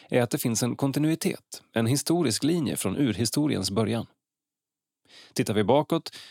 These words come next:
hamnar vi inte i en diffus dimma av tidlösa myter som beskriver saker som ägt rum i gudarnas värld före skapelsen.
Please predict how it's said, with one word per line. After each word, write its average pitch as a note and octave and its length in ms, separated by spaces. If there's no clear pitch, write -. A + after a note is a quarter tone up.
hamnar C3+ 260
vi D3+ 80
inte C3 260
i - 20
en G#2+ 140
diffus - 420
dimma B2 400
av G2 140
tidlösa G2+ 560
myter A2+ 540
som A2+ 180
beskriver B2 380
saker G#2+ 340
som G2+ 220
ägt G2+ 240
rum A#2+ 240
i G2+ 40
gudarnas D3+ 500
värld G2 240
före G#2 260
skapelsen. B2+ 520